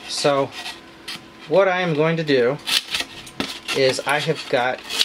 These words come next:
a small tub. Let me see, what size is this? This is a six quart. This is a sixteen forty-two Sterilite tub. Uh,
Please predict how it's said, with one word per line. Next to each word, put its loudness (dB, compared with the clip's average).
a 2
small 2
tub. 2
Let -10
me -10
see, -6
what -2
size -6
is -14
this? -14
This -4
is -2
a 6
six -2
quart. 4
This 2
is 0
a 4
sixteen 0
forty-two 2
Sterilite 2
tub. 2
Uh, 0